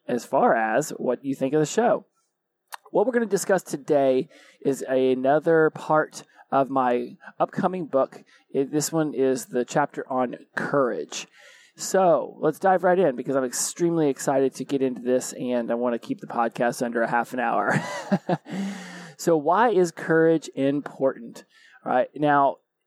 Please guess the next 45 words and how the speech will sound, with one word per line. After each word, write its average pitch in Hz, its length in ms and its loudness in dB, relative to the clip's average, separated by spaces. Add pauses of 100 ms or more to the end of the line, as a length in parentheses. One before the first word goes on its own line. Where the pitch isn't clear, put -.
(100)
the 156 140 -6
definition 196 640 -2
of 131 100 -2
courage 139 440 2
is 131 100 0
the 135 140 0
ability 151 380 2
to - 120 -16
do 156 180 0
something 135 300 -4
that 110 180 -2
frightens 120 480 -4
you. 104 240 -6 (400)
There 135 140 2
is 139 100 2
a 139 80 2
lot 156 300 2
of 123 220 -6
other 143 580 2 (560)
definitions 156 640 -2
that 139 120 2
I 131 120 4
have 131 160 2
been 131 140 -4
able 127 200 0
to 135 140 -4
find 131 400 0
online. 123 600 0 (400)
Uh, 120 180 0
let's 131 220 -2
see 143 200 0
what 127 160 2
else 123 280 2
is, 123 180 -12
if 123 240 0
I've 120 180 -2
come 127 240 -4
up 127 200 -2
with. 120 320 0 (300)
It's - 100 -20
the 135 60 0
ability 143 340 2
to 131 260 -2
face 147 400 -2
fear, 139 640 2